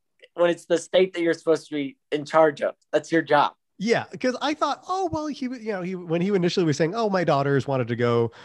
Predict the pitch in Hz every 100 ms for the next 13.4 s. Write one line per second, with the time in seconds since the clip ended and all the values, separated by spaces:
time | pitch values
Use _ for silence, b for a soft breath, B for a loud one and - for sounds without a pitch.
0 | B B 117 117 117 110 107 131 123 131
1 | 104 - 117 147 180 143 120 123 107 110
2 | 117 110 104 - 98 113 101 87 - 104
3 | 208 165 110 107 101 87 _ - - 135
4 | 113 - 196 165 123 127 208 160 117 107
5 | 107 82 - _ _ _ _ 156 143 147
6 | 143 107 B B B 196 156 110 B 120
7 | B 147 143 143 139 143 151 147 - 170
8 | 156 156 226 214 233 226 233 190 - 190
9 | 165 156 151 143 147 143 131 127 175 180
10 | 180 135 127 151 151 147 123 135 127 117
11 | 123 - 120 113 113 113 120 127 110 -
12 | 117 117 107 113 107 - 123 110 - 135
13 | 123 120 107